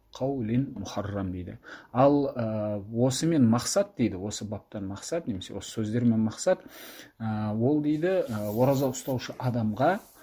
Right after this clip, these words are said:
ә, бүкіл харам етілген, ә, сөздерден, «Ва кулла фи'лин мухаррам», және бүкіл харам етілген іс-әрекеттерден тыйылу міндетті болып табылады дейді, уәжіп болып табылады дейді. «Лианна Аллаха та'аля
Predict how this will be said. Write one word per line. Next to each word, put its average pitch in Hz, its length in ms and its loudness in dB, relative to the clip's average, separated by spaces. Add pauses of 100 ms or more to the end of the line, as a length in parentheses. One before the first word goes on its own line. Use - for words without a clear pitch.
(300)
ә, 104 300 -4
бүкіл 139 560 6 (280)
харам 151 440 4
етілген, 113 480 2 (320)
ә, 98 500 -10
сөздерден, 117 800 0 (640)
«Ва 110 160 0
кулла 208 500 4
фи'лин 156 560 2
мухаррам», 170 640 2
және 110 440 0 (120)
бүкіл 131 680 4 (240)
харам 135 440 2
етілген 117 480 4 (220)
іс-әрекеттерден 127 1040 0 (480)
тыйылу 120 640 4
міндетті 123 580 2
болып 123 240 -2
табылады 101 400 -6
дейді, 92 180 -10
уәжіп 117 380 4
болып 104 180 -6
табылады 98 440 -10
дейді. 123 180 -2
«Лианна 170 340 0
Аллаха 165 360 4
та'аля 202 500 4